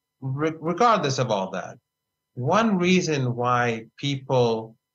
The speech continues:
are not sympathetic to the Ukrainian government is because they've seen so much suffering caused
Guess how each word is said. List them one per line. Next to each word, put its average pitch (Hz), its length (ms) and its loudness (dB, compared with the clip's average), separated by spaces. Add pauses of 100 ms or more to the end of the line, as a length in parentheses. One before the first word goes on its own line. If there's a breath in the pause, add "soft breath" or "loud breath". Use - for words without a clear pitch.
(920)
are 143 100 0
not 135 240 0
sympathetic 127 880 -2 (340)
to 117 680 -4 (480)
the 127 80 -2
Ukrainian 123 480 0
government 107 480 -2 (460)
is 147 220 -2
because 143 580 -2 (1040)
they've 147 360 0
seen 165 460 -2
so 170 680 0
much 139 420 -2
suffering 120 840 -2
caused 117 600 0